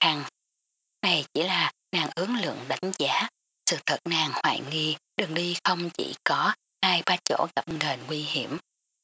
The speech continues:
nhưng trên người ngươi có thương, chỉ sợ không chịu nổi đi bộ đường trường như thế, mà ngươi một người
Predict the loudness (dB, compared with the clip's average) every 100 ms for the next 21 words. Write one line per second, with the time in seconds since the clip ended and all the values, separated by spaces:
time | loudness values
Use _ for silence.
0 | -6 -4 -4 -4 -2 -2 -4 -4 -2 -2
1 | -2 0 0 2 0 0 -4 -10 -6 -2
2 | 2 2 2 0 0 0 0 -2 0 -2
3 | -2 -2 -2 -2 0 0 0 -2 -2 -2
4 | -2 -2 -4 -4 -6 -6 -2 0 -2 -6
5 | _ _ _ -6 -2 -2 -2 -4 -4 -4
6 | -2 -2